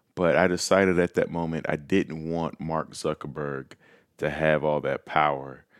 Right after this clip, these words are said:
So, uh, I told everyone who was there, all my friends at least from high school and college, like,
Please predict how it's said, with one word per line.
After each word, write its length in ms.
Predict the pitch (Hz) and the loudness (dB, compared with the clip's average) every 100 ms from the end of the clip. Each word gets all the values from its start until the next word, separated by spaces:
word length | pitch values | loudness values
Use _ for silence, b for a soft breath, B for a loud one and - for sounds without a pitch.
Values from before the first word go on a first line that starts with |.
| b b b | b b b
So, 720 | - - 73 69 67 65 62 - | -10 -4 -2 -2 -6 -8 -12 -10
uh, 400 | 65 64 62 - - | -8 -8 -10 -12 -12
I 80 | |
told 380 | 73 - 80 73 | -12 -6 -4 -2
everyone 580 | 80 76 73 71 67 69 | -2 -2 -6 -10 -10 -12
who 160 | 73 71 | -14 -14
was 220 | 69 67 | -14 -10
there, 360 | 69 71 65 | -6 -4 -2
all 140 | 67 78 | 0 0
my 140 | 69 | -2
friends 480 | 69 - 71 69 65 | -8 -10 -10 -10 -10
at 120 | - | -10
least 400 | - 69 - - _ B B B | -10 -14 -16 -20 _ B B B
from 160 | - | -10
high 100 | 71 | -8
school 220 | 65 69 69 | -8 -12 -10
and 100 | - | -4
college, 220 | 73 67 | -4 -6
like, 200 | 65 | -10